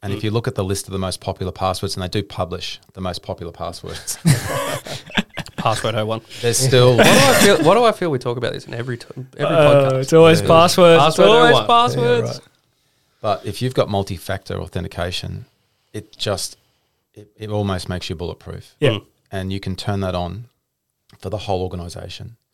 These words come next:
Speaker 2: Yeah.
Speaker 1: And that will protect you. Um, you, you know, because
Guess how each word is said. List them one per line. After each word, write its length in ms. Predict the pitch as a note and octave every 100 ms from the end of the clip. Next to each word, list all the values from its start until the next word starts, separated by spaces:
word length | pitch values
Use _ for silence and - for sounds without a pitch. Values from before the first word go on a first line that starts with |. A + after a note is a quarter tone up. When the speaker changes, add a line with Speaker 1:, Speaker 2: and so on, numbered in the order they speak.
| _ -
Speaker 2:
Yeah. 120 | - _ _ -
Speaker 1:
And 220 | F#2+ G2
that 120 | G#2+
will 140 | G2 F#2+
protect 480 | - - F2 -
you. 220 | F#2+ - -
Um, 200 | G2 G2 -
you, 100 | G#2+ G2+
you 80 |
know, 120 | G#2 G2
because 380 | - G2 -